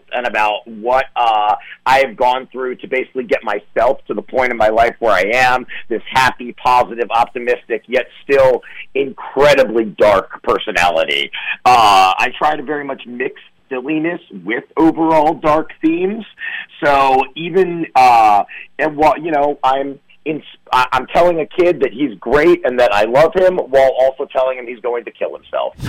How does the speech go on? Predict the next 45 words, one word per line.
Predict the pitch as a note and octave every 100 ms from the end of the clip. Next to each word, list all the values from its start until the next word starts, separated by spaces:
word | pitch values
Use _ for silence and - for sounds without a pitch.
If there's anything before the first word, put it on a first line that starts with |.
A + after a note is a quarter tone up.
| - -
You | D3
know, | C#3+
things | B2+ E3 E3
like | D3 D3
that | D3 C#3 -
that | B2+
are |
just | A#2 A#2+
very | A2 F#3 F3
<laughs> | A3+ A#3+ G3+
real | F#3 D3 C3+ - - - _
themes | D#3 C#3+ C3+ B2+ - A2
of | A#2+ G2+
life. | F#2+ A#2 A2+ G#2 - - -
But | E3
it | F#3
also, | F#3+ - G#3+
it | - -
builds | - G3 G3+ G#2+ - -
on | A2+
itself. | F#2+ - F#2+ D2+
This | C3+ A2
album | C3 E3+ E3
is | D#3
meant | A2 D3
to | B2+
be | C#3
listened | C#3 - C#3
to | C#3+
as | A#2+ A#2+
a |
whole. | - B2 C#3 E2+
There's | - G#2
a | - - -
ton | - -
of | -
callbacks, | - C#3 C#3 C3+ B2+ - - - -
and | C3
it | B2
leads | A#2+ C3+ B2 -
to | A#2
a |
giant | G#2 E2 B2+ A#2+ C#3+ C#3
crescendo. | C3+ B2 A#2+ G#2+ A2+ A2 G2+ G2 G2 - - - -
Um, | A#2+ G#2+ G2 F#2 F#2